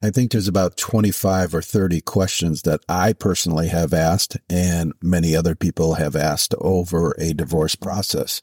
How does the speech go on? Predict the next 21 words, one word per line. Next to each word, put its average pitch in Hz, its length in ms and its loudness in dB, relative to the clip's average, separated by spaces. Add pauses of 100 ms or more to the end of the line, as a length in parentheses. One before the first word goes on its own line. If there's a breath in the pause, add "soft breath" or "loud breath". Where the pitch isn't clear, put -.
(280)
which 143 200 2
is 135 140 2
important 127 540 2
to 113 60 0
you 101 240 2
to 90 160 2
obtain 123 420 2
this 101 180 2
information 87 800 0 (180)
so - 160 -4
you 87 160 2
can 82 140 0
further 95 400 2
evaluate 80 840 0
during 80 280 -2
your 80 80 -4
divorce 82 400 -2
process 95 680 -2 (320)
these 87 300 2
key - 260 -2
questions, - 720 -4